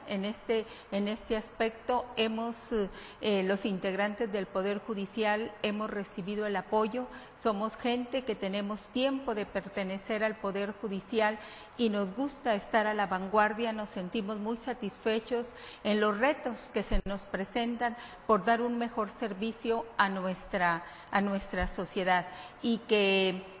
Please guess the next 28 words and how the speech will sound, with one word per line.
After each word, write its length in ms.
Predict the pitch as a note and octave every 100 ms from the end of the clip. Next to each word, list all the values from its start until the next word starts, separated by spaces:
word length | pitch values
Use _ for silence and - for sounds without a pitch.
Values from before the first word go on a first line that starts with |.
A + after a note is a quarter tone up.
| -
cada 300 | A#3 A3 A#3
día 360 | B3 B3 D4 E4+ - - - - - -
tratamos 640 | - G3+ G3+ A3+ A3+ B3 G3
de 100 | G3+
superarnos 920 | - A3 - G3 G#3+ A#3+ B3+ D4 - -
y 120 | B3+
tenemos 540 | - A3 B3 C#4 C#4+ -
el 120 | A3+
apoyo 480 | G3+ - A#3 A3 G#3+ - - - -
de, 520 | F#3+ F#3 F3+ F3+ F3+
tanto 320 | - G3+ F#3+ G3+
de 80 |
la 160 | F#3+ F#3
presidencia 720 | F#3+ F#3+ - G3 A3 A#3 C4
del 220 | A3+ G#3
tribunal 560 | F#3 G3 F3+ F#3+ G3+ A3+ - - -
como 400 | - B3+ B3+ C4+ C4+
del 240 | G3+ G#3 F3
Consejo 560 | F#3 F#3+ A#3+ G3+ -
de 140 | G3+ G3
la 120 | F#3 -
Judicatura. 680 | - F#3 F3 F#3 - E3+ E3 - - -
Somos 480 | - G3+ A3 G#3+ -
hombres 400 | A#3 A#3+ A#3 -
y 60 |
mujeres 480 | G3+ F#3+ - G#3 G3+
de 100 | F#3+
lucha 420 | F#3+ A#3+ A#3+ D4